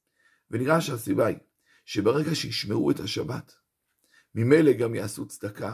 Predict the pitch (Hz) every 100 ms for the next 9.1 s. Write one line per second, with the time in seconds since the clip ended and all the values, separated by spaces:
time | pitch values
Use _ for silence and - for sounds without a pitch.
0 | - 92 - - 120 _ _ _ _ _
1 | - 98 - - _ _ _ _ - _
2 | 156 139 151 180 151 131 - _ - 143
3 | 143 135 147 113 104 113 87 - - _
4 | _ _ _ _ _ _ _ _ - 120
5 | 101 - - 156 147 85 - _ _ _
6 | - 123 - - 156 151 120 123 131 127
7 | 143 135 113 113 131 147 127 120 - 117
8 | - 117 117 117 110 143 131 120 113 127
9 | -